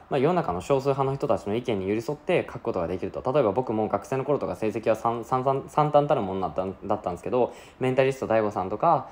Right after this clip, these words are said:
あの、オリラジの中田敦彦さんとか、堀江貴文さんみたいな華々しい学歴とかないわけなんですよ。で、そんなやつが、平らな自分を変える方法っていうふうに言ってても、説得力ね-、説得力ねえわっていうふうに思うかもしれないです。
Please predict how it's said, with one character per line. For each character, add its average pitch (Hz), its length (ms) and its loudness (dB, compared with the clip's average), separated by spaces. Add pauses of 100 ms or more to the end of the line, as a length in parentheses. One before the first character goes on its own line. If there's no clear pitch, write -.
(140)
あ 107 100 0
の、 101 80 0
オ 107 80 2
リ 113 60 2
ラ 113 80 2
ジ 110 60 -2
の 113 40 0
中 110 220 -2
田 123 80 0
敦 123 160 -2
彦 131 100 -2
さ 107 100 -8
ん 92 40 -6
と 85 80 -6
か、 90 100 -4
堀 101 160 2
江 110 60 2
貴 113 180 0
文 117 100 -2
さ 92 100 -6
ん 82 40 -6
み 82 60 -8
た 87 100 -6
い 92 60 -6
な 95 40 -6
華 120 200 0
々 147 160 2
し 147 100 -6
い 147 60 0
学 - 180 -4
歴 107 140 -2
と 107 80 -6
か 90 80 -4
な 104 100 0
い 123 60 2
わ 101 80 -2
け 90 80 -6
な 85 60 -8
ん - 20 -8
で - 80 -18
す - 40 -6
よ。 78 120 -4 (280)
で、 156 200 4
そ - 120 -4
ん 196 40 2
な 202 80 2
や 208 80 2
つ 208 100 -10
が、 110 380 2 (260)
平 - 140 4
ら 135 80 2
な 98 60 0
自 92 120 -6
分 95 100 -2
を 98 60 -2
変 107 140 0
え - 20 4
る 107 80 0
方 110 180 2
法 110 140 0
っ - 40 -8
て - 120 -8
い 90 40 -4
う - 20 -10
ふ 95 60 -6
う - 20 -4
に 87 60 -6
言 90 100 -6
っ - 20 -20
て 101 80 -4
て 98 80 -4
も、 92 100 -4
説 101 200 -6
得 160 120 -4
力 117 160 -2
ね-、 113 260 -2
説 - 200 -6
得 160 180 -2
力 151 160 -2
ね 117 100 0
え 139 40 4
わ 107 80 4
っ - 60 -2
て - 80 -6
い - 20 -4
う 87 40 -10
ふ - 20 -8
う 98 40 -6
に 85 60 -6
思 107 180 -2
う 113 40 -4
か - 100 -6
も 87 120 -10
し - 180 -12
れ 110 80 0
な 120 100 2
い 101 60 0
で 85 80 -6
す。 - 100 -20